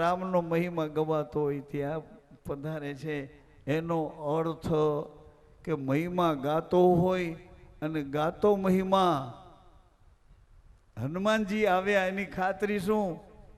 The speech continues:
એ ગાતો ગાતો એના નિયમમાં, એના સંયમમાં જાગતો થઈ જાય એટલે સમજવાનું કે હનુમાનજી પધાર્યા. આપણા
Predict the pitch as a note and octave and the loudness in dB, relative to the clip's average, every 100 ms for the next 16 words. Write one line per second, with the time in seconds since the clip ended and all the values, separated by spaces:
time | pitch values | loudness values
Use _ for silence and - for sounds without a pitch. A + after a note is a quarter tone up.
0 | - E3 C#3+ D3+ D3+ F#3+ D#3+ D3 D3+ E3 | -8 -6 -4 -4 -2 -2 -2 -4 -4 0
1 | E3 D3 C3 - - - - _ - B2+ | 0 0 -6 -16 -20 -20 -20 _ -12 -8
2 | C3 B2+ A#2 B2+ D#3 E3 E3 E3 E3 D3+ | -6 -6 -6 -4 -2 -4 -4 -2 -2 -2
3 | C#3 C3 - _ - B2 B2+ A#2+ A#2 - | -8 -14 -20 _ -14 -10 -8 -10 -10 -10
4 | C#3 D3 D3 D3+ D3+ D3 B2+ B2+ - - | -6 -6 -8 -6 -4 -4 -6 -10 -20 -20
5 | - - A2 G#2+ B2+ C#3 D#3+ D#3+ F3 D#3+ | -20 -20 -16 -8 -4 -4 -6 -8 -4 -4
6 | D#3 E3 E3+ D#3+ F3 E3 D3 D#3+ - - | -2 -6 -4 -2 0 0 -4 -10 -20 -20
7 | _ D#3 D#3 D3 A#2+ D#3+ F3 D#3 C#3+ C3+ | _ -12 -8 -8 -8 -6 -4 -4 -4 -4
8 | C3 A#2+ A2+ B2+ C#3 C3 C3 B2 D3+ G#3 | -6 -8 -8 -6 -6 -4 -6 -6 -6 -8
9 | - - - _ - _ - _ _ - | -14 -20 -20 _ -20 _ -20 _ _ -20
10 | _ - _ - C#3+ A2 G#2+ F2+ F#2+ F#2+ | _ -20 _ -8 -6 -4 -4 -6 -10 -12
11 | G2 - - D3 D3+ F#3 F#3+ | -18 -20 -8 -6 -2 0 0